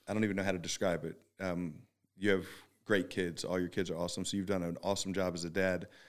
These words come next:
Um, the, one of the questions I wanted to get into is how, uh, how hard has it been being a husband and a parent while having to do all the traveling and all the crazy stuff that you've seen?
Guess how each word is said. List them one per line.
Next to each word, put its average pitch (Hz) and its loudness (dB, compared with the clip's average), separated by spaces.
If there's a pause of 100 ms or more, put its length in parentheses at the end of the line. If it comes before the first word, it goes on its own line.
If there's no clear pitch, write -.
(340)
Um, 101 0
the, 113 2
one 117 2
of 123 4
the 117 0
questions 107 2
I 101 8
wanted 107 4
to 101 0
get 95 2
into 101 0
is 98 0 (1040)
how, 123 8
uh, 92 6 (100)
how 135 8
hard 123 8
has 117 4
it 85 2
been 107 6 (160)
being 107 4
a 98 0
husband 101 2
and 113 4
a 107 4
parent 95 -2
while 98 6
having 92 2
to 98 -2
do 90 4
all 85 4
the 87 -4
traveling 87 0
and 90 0
all 87 2
the 87 -2
crazy 87 -2
stuff 87 -2
that 87 -2
you've 82 -4
seen? 85 -4